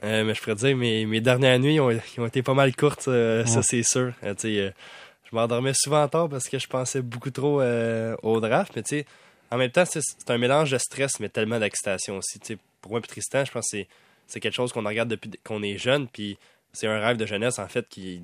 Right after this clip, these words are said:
Speaker 1: qui, qui va se réaliser, puis voir qu'on est à, <laughs> on est à moins de deux jours, euh, de ça, puis ça se passe demain soir, mais tu sais, c'est incroyable, puis tu sais, en même temps, il y a, il y a pas longtemps, je le réalisais pas tant que ça arrivait tellement vite, puis là, je, ça arrive demain, ça, demain, ça commence, fait que là, euh,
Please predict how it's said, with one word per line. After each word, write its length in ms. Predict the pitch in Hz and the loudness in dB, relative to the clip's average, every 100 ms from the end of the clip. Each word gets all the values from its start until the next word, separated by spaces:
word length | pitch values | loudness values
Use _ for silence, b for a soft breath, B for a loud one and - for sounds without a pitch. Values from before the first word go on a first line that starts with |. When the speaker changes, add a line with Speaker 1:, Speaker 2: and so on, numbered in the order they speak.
| - | -12
Speaker 1:
qui, 220 | - 113 87 | -8 -6 -8
qui 120 | 98 | -8
va 100 | 98 | -8
se 100 | - | -4
réaliser, 400 | 101 95 110 120 | -4 -2 -4 -4
puis 100 | 92 | -2
voir 240 | 107 120 | 2 2
qu'on 220 | 120 104 | 2 -2
est 220 | 101 98 104 | -2 -2 -2
à, 240 | 98 90 B B B B | -2 -4 B B B B
<laughs> 380 | - 135 113 123 | -4 -2 0 -2
on 100 | 117 | -2
est 140 | 127 117 | 0 0
à 80 | |
moins 160 | 120 139 | 2 0
de 60 | 127 | 2
deux 240 | 135 131 | 2 4
jours, 260 | 123 143 135 | 4 4 4
euh, 260 | 120 117 | 4 2
de 140 | 113 117 | 2 0
ça, 260 | - 156 | 2 0
puis 280 | 143 113 107 | 0 -4 -6
ça 300 | - - - | -4 -4 -4
se 100 | 104 | -2
passe 220 | - 120 120 | 2 2 2
demain 240 | 110 107 | 0 0
soir, 260 | - 135 131 | 2 2 2
mais 80 | |
tu 60 | 101 | -4
sais, 80 | 110 | -8
c'est 180 | 107 104 | -6 -4
incroyable, 440 | 104 107 113 143 | -4 0 4 2
puis 220 | 120 101 95 | 0 -8 -10
tu 800 | _ _ _ _ _ _ _ | _ _ _ _ _ _ _
sais, 60 | 110 | -8
en 60 | 107 | -4
même 140 | 104 | -4
temps, 160 | - 131 | 0 0
il 100 | 120 | 2
y 80 | |
a, 60 | 107 | 0
il 140 | 104 | 0
y 80 | 104 | -4
a 40 | 107 | 2
pas 140 | 147 | 4
longtemps, 320 | 147 135 170 | 4 4 0
je 60 | 143 | 2
le 60 | |
réalisais 380 | 135 127 123 123 | 0 0 2 0
pas 160 | 127 135 | 0 0
tant 200 | 156 160 | 0 -2
que 100 | 113 | -4
ça 140 | - | -4
arrivait 240 | 110 113 120 | -4 -4 0
tellement 360 | 131 131 123 | 2 4 2
vite, 160 | 113 147 | 2 -2
puis 140 | - | -2
là, 120 | 117 127 | -2 -2
je, 200 | - - | -4 -6
ça 180 | - 110 | -2 -2
arrive 260 | 110 117 | -2 -2
demain, 260 | 117 110 139 | 0 2 0
ça, 180 | - 98 | -2 -6
demain, 300 | 107 117 127 | -4 -2 -2
ça 160 | 117 | -2
commence, 340 | 110 113 127 - | -2 -2 -2 -4
fait 100 | - | -8
que 100 | 120 | -2
là, 60 | |
euh, 220 | 120 107 | 0 0